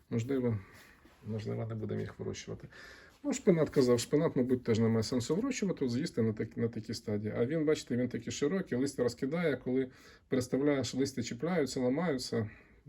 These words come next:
естетики нема. Останні два чи три кущі салати, сьогодні ми їх з'їмо. От з-, з-, зараз паличку покажу здалеку,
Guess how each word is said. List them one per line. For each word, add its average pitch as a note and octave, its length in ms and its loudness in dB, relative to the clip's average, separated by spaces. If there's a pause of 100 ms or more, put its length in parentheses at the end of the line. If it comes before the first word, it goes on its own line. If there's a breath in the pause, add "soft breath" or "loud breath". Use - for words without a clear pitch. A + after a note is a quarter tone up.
(120)
естетики B2+ 420 2
нема. G#2+ 280 2 (320 loud breath)
Останні D#3+ 460 6 (160)
два C3+ 220 4
чи C3 120 -2
три B2+ 140 2
кущі B2+ 260 -2
салати, D#3 380 2
сьогодні B2 320 2
ми A#2+ 140 2
їх A2+ 100 0
з'їмо. A#2+ 400 2 (2250 loud breath)
От E3+ 260 2
з-, - 340 -4
з-, B2+ 260 -2
зараз D3 280 8
паличку D3+ 380 6
покажу C#3 360 4
здалеку, D3+ 560 2